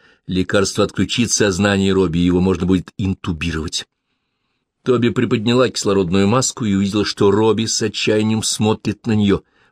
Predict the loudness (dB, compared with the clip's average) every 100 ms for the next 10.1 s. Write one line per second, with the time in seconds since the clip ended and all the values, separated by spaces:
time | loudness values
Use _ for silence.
0 | _ 2 2 4 2 2 0 2 2 4
1 | 0 -2 _ _ _ _ _ _ -14 -6
2 | 0 0 0 2 2 2 0 0 -2 0
3 | 0 0 0 -2 -2 0 2 0 -2 -2
4 | 0 -2 -4 -4 -2 -2 -4 -6 -6 0
5 | 0 0 -4 -10 -20 _ _ _ -6 -4
6 | -2 2 2 2 2 2 2 0 0 -2
7 | -2 -4 -2 0 0 -2 -6 -6 -8 -12
8 | _ -12 -8 -8 -10 _ _ -6 -2 0
9 | 0 0 -2 -2 -2 -2 0 0 -2 -4
10 | -10